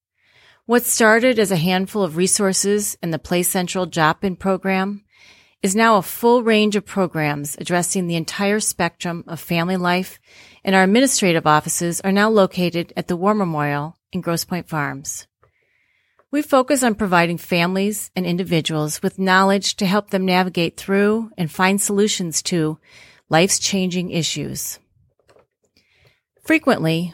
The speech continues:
we offer resources when people are in the midst of a family crisis, feeling stressed and alone, and not knowing what to do. But much of our programming is focused on education and prevention,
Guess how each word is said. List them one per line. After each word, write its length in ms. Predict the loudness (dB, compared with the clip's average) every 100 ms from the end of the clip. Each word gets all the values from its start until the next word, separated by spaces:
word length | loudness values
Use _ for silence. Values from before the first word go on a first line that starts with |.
| 0
we 140 | 4
offer 200 | 4 2
resources 720 | 0 2 2 2 0 0 -2 0
when 140 | 0
people 300 | 0 0 2
are 60 | 2
in 100 | 2
the 40 |
midst 320 | 2 0 -2 -6
of 140 | -6
a 20 |
family 380 | -4 -4 -2 -4
crisis, 720 | -4 -2 -2 -2 -4 -6 -8 -12 _ -2
feeling 240 | 0 0
stressed 520 | 0 0 0 0 -2
and 80 | -2
alone, 600 | -2 0 0 0 -2 -8 -14 _ -20 _ _ _ _ -6
and 140 | 0
not 220 | 2 2
knowing 260 | 4 2 2
what 160 | 0 -2
to 80 |
do. 340 | -2 0 -2 -6 _ _ _ _ _ _ -20 -20 -14
But 120 | -4 2
much 240 | 2 2
of 80 | 2
our 100 | 2
programming 760 | 2 0 4 4 2 0 -2
is 180 | -2 0
focused 400 | 2 2 2 0
on 140 | -2 0
education 680 | -2 -2 -2 0 0 -2 -4
and 140 | -4
prevention, 640 | -2 0 0 -4 -10 -12